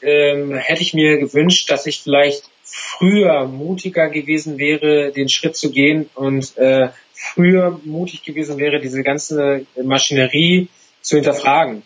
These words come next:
ne? Also ich hätte mir gewünscht, dass ich nicht diesen, diesen arg dollen Leidensweg durchgehen müsste mit,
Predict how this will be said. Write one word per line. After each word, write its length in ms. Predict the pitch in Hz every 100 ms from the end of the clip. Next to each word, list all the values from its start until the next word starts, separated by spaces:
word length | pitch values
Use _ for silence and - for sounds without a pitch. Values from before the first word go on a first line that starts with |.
| _
ne? 160 | 143 151
Also 460 | 135 135 131 127 - _ _ _ _ - - -
ich 140 | -
hätte 180 | 160 185
mir 120 | 175
gewünscht, 300 | 160 180 -
dass 140 | 139
ich 140 | 156 -
nicht 180 | 180 180
diesen, 260 | 151 156
diesen 320 | 143 143 147 139
arg 460 | - 143 190 208 -
dollen 360 | 156 170 156
Leidensweg 640 | 143 139 165 - 143 139 -
durchgehen 380 | 135 127 127 123
müsste 280 | 120 127
mit, 400 | 120 127 127 -